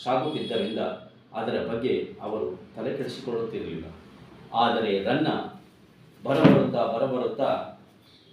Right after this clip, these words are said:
ಏಕಾಂತಕ್ಕೆ ಜಾರತೊಡಗಿದ. ಎಲ್ಲೋ ಒಂದು ಕಡೆ ಕುಳಿತು ಯೋಚಿಸತೊಡಗಿದ. ಇದು ಒಂದು ರೀತಿಯಲ್ಲಿ ಜಿನವಲ್ಲಭೇಂದ್ರ ಅಬ್ಬಲಭ್ಯರಿಗೆ ಚಿಂತೆಯನ್ನು ಉಂಟು ಮಾಡಿತು. ಒಂದೊಂದು ದಿನವಂತೂ ಎಲ್ಲಿ ಹೋಗುತ್ತಾನೆ,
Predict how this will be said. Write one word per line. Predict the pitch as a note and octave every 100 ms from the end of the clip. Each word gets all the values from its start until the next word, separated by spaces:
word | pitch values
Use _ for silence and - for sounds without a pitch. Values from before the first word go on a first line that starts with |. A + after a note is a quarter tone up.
| -
ಏಕಾಂತಕ್ಕೆ | B2 - D3+ - B2 - A2
ಜಾರತೊಡಗಿದ. | - C#3 - G2+ F2+ F2 - - - _ _ -
ಎಲ್ಲೋ | C#3 E3+
ಒಂದು | E3+ C3 B2 A#2+
ಕಡೆ | C3 B2+ - - -
ಕುಳಿತು | D#3 D3+ G#2+ G#2+ - - - -
ಯೋಚಿಸತೊಡಗಿದ. | C3+ E3 - F#3 A#2+ - - - - - _ _ _ _ _ _ -
ಇದು | D3 D#3 - - - - - _ -
ಒಂದು | D3 E3 E3 D#3 C#3
ರೀತಿಯಲ್ಲಿ | C3+ F3+ C3+ B2+ A#2+ A#2+ A#2 - - -
ಜಿನವಲ್ಲಭೇಂದ್ರ | C3 C#3 C3 C#3+ D3+ C3+ B2 A#2+
ಅಬ್ಬಲಭ್ಯರಿಗೆ | A#2 - A#2+ D#3 C#3 A#2+ A#2 G#2+ G#2+ -
ಚಿಂತೆಯನ್ನು | D3 D#3+ D#3+ C#3
ಉಂಟು | G#2+ G2+ G2+
ಮಾಡಿತು. | - - - - - _ _ _ _ _ _ _ _ C3+
ಒಂದೊಂದು | C#3+ E3 E3 D3
ದಿನವಂತೂ | C#3 E3+ D#3 C3 - - - - -
ಎಲ್ಲಿ | D3 E3 B2+
ಹೋಗುತ್ತಾನೆ, | D3 E3+ D#3 C#3